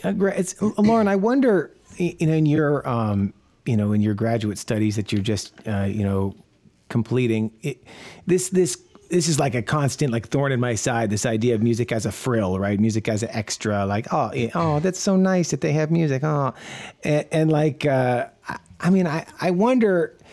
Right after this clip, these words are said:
obviously it's, I think it's something that the, that the, uh, music ed community has been <coughs> fighting for generations. Uh, and, uh, uh,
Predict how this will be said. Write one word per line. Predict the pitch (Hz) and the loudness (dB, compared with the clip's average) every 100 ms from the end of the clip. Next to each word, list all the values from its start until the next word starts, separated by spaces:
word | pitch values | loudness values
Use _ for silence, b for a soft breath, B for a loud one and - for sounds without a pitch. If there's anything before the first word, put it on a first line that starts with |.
| B B | B B
obviously | 214 220 170 170 | -2 0 0 0
it's, | 127 | 0
I | - 151 | -2 0
think | 160 | 0
it's | 131 | 2
something | 147 135 | 2 4
that | 123 117 | 2 0
the, | 120 113 107 131 | 0 0 -2 -2
that | 120 104 | -2 0
the, | 113 107 101 | 2 2 2
uh, | 98 98 98 - | 2 0 -4 -2
music | 127 117 113 | 0 0 -2
ed | 123 113 | -4 0
community | 120 117 110 | 2 2 2
has | 107 110 | 2 0
been | - 113 98 135 95 | 0 0 0 -2 -8
<coughs> | 139 | -6
fighting | 170 143 131 113 | -2 0 0 0
for | 127 | 2
generations. | 147 127 139 117 - 90 - B 139 B | 0 0 0 0 -2 -6 -10 B -18 B
Uh, | 135 123 120 120 - | -2 0 0 -2 -2
and, | 147 135 127 123 | 0 2 2 2
uh, | 117 117 113 - | 2 0 -2 -4
uh, | 131 | -6